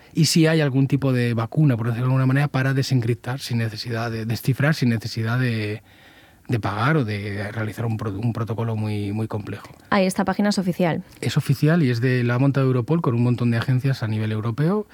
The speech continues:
Speaker 1: justamente para ayudar a las empresas a que, a que recuperen sus, sus datos.
Speaker 2: Muy bien.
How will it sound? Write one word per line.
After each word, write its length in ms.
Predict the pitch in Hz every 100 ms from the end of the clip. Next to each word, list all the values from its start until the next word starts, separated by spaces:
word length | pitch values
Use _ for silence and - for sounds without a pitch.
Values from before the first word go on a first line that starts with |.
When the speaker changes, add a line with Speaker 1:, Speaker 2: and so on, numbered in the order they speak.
| -
Speaker 1:
justamente 360 | - 120 131 139
para 120 | 123
ayudar 220 | 110 120
a 80 | 131
las 100 | 135
empresas 320 | 127 131 165
a 260 | 139 131 151
que, 460 | - 117 113 107 - - -
a 100 | 127
que 80 | 120
recuperen 360 | 117 110 127 120
sus, 300 | 113 107 107
sus 380 | - - 104
datos. 420 | 98 98 - - - -
Speaker 2:
Muy 160 | 185 170
bien. 140 | 156